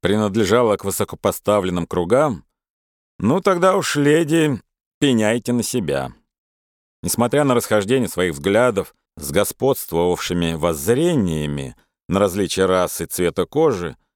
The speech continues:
я сам не был свободен от влияния этого предрассудка. Если моя сестра любит индейца, значит, она потерянная, падшая женщина.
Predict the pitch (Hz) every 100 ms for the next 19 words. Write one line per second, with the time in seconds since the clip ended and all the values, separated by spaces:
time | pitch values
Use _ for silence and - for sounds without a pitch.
0 | _ _ _ _ _ - 180 - 190 185
1 | 180 185 127 104 - 95 104 147 131 131
2 | 104 69 _ _ _ - - 90 95 113
3 | 107 101 92 92 85 95 82 90 - 80
4 | 73 - 71 - _ _ _ _ _ 101
5 | 143 - 98 101 120 110 80 - 101 113
6 | 98 104 87 82 80 98 143 135 - 135
7 | 131 92 - _ _ _ _ _ _ -
8 | 80 131 143 - 120 127 - 107 147 147
9 | 131 117 101 - 131 - 92 90 98 87
10 | - - 62 -